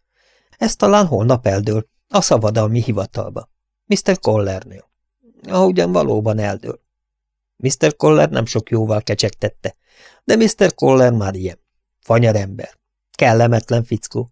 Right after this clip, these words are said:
de sok szava van. Hm. Megtehetné esetleg, hogy most menjen el a szabadalmi hivatalba holnap helyett. Hát, ha mégis elintézik már az ügyét. Egy nappal hamarabb tudná meg az eredményt. Viszont ha mégsem intézték el,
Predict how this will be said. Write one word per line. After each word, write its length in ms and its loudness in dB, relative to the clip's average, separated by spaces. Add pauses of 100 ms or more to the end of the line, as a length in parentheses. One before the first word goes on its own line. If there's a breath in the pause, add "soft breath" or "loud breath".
(120)
de 120 -2
sok 200 -2
szava 320 -6
van. 220 -18 (600)
Hm. 140 -2 (1000 soft breath)
Megtehetné 680 2
esetleg, 420 0
hogy 120 0
most 220 -2
menjen 300 2
el 140 2
a 60 0
szabadalmi 580 2
hivatalba 560 0
holnap 420 -2
helyett. 280 -8 (400)
Hát, 280 -4
ha 80 2
mégis 360 0
elintézik 560 0
már 220 -2
az 220 -6
ügyét. 300 -18 (420)
Egy 180 -6
nappal 400 0
hamarabb 500 0
tudná 340 0
meg 160 0
az 140 0
eredményt. 600 -2 (300)
Viszont 360 -2
ha 60 0
mégsem 420 -2
intézték 600 -2
el, 200 2